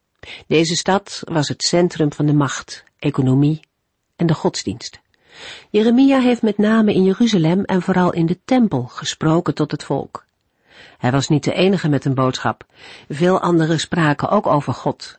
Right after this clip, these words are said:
maar die gaven hun eigen invulling daaraan. Jeremia komt echt met woorden van God.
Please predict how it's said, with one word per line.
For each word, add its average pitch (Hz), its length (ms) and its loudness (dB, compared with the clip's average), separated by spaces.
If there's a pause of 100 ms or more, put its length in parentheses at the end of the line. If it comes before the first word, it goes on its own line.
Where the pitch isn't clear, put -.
maar 156 120 -2
die 151 120 0
gaven 160 360 0
hun 156 160 2
eigen 180 380 0
invulling 214 500 2
daaraan. 113 380 -8 (840)
Jeremia 208 720 2 (240)
komt 139 340 -4
echt - 400 -4
met 147 220 0
woorden 127 320 0
van 139 140 -2
God. - 440 -10